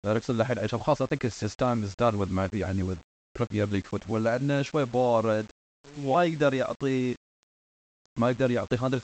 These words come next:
بيرسنت في كل مباراة. شوي شوي قاعد يذكرني في أوزيل. زين، تعرف إن التالنت موجود، تعرف إنه هو يلعب زين، تعرف شو اسمه، بس أنت أحتاج لاعب كل مباراة at least يعطيني شيء زين. هذا بيعطيني هندرد بيرسنت في مباراة، وبعدين مباراتين، ثلاث مباريات ما بدري إيش.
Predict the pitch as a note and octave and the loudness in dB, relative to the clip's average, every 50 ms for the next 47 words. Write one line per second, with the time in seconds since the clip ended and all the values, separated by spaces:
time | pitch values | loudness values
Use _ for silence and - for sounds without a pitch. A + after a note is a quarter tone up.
0 | - - A#2 A2 - C#3+ C3 - - A#2+ - D3 B2 G2+ F#2 F2+ E2 D#2 D2+ D2 | -2 -2 -2 0 0 -2 -4 -4 -6 -4 -2 0 0 0 -2 -2 -2 -4 -4 -6
1 | - - _ _ _ _ _ _ _ _ _ _ _ _ - A2+ A2+ - D#3+ - | -10 -18 _ _ _ _ _ _ _ _ _ _ _ _ -8 -4 -2 -2 -2 0
2 | G3 E3+ C#3+ A#2 A#2+ A#2 B2+ - - D#3 D3 C3+ - - A2 G2+ G2+ F#2 E2+ - | -2 0 2 2 2 0 0 -2 -2 0 0 -2 -2 -4 -4 -4 -4 -6 -8 -14
3 | - _ _ _ _ _ _ _ _ - F#2+ G2 F2 G#2+ A2+ - - E3 F#3+ F3 | -16 _ _ _ _ _ _ _ _ -12 -12 -8 -6 -6 -2 2 2 2 4 2
4 | D#3+ D3 C3+ - - D3 C3+ C#3 C3+ - C3 B2 A#2 A2+ G#2 - B2 A#2+ - - | 2 0 -2 0 0 0 0 0 0 -2 -2 0 0 0 -2 -2 -4 -6 -2 0
5 | C3 D3+ C#3 C3+ B2 A#2 B2+ B2 A#2+ A#2 - - A2+ G#2 G2+ G#2+ A2+ A2 - - | 0 0 0 -2 -2 -2 0 -2 -2 -2 -2 -4 -4 -4 -4 -4 -6 -4 -4 -2
6 | C3+ C3+ - - C3 - - C#3+ C3+ C#3+ - - - _ _ _ _ _ _ _ | -4 -2 -4 -4 -6 -6 -4 -4 -4 -4 -6 -8 -14 _ _ _ _ _ _ _
7 | _ - D3+ C#3+ D3+ D#3+ - - - F#3 F3+ - - G3+ F#3 C#3 C#3+ C#3+ D#3+ E3+ | _ -8 -4 -4 -4 -4 -2 -2 -2 -2 -2 -2 0 2 2 2 2 2 2 2
8 | - - - - F#3+ F#3 E3+ D3+ C3 C#3 D3 F3 F3+ C#3 A#2+ A#2+ - E3 F3 - | 0 -2 -2 -4 -2 -2 -2 0 2 2 4 4 4 2 0 -2 -2 -4 -4 -2
9 | - A2 G2 - - C#3+ D#3+ D#3 B2+ - B2+ B2+ G2+ E2+ F2+ D#2 C#2 - _ _ | -2 -2 -2 -2 -2 -2 0 0 -2 -2 -2 -2 -2 -4 -6 -8 -8 -12 _ _
10 | _ _ _ _ - C#3+ D#3 E3 E3 D#3+ D3+ C#3 C3 - - D#3+ D#3+ D3+ D3 E3+ | _ _ _ _ 2 4 4 4 4 2 2 0 0 0 -2 -2 -2 0 0 0
11 | E3+ E3 D#3+ - - D3+ D3 - D#3 C#3+ - D3 C#3 B2 B2 B2+ C3+ E3 E3+ C#3+ | -2 -2 -2 -2 -2 -2 -2 -2 -4 -4 -2 -4 -2 0 0 0 2 2 2 0
12 | A#2+ G#2+ C3+ C3+ B2+ A#2+ G#2+ G#2+ G#2+ G2+ A2+ A2+ C3 C3 - A#2+ A#2 A2+ G2+ G2+ | 0 0 -2 -2 -4 -4 -4 -2 0 2 2 2 2 0 0 0 -2 0 0 0
13 | G2+ G#2+ A#2+ B2 A2+ - G#2+ G2+ G#2+ F#2+ F2+ - - - - - - | 2 2 2 0 0 0 0 0 0 0 -2 -4 -6 -8 -10 -12 -16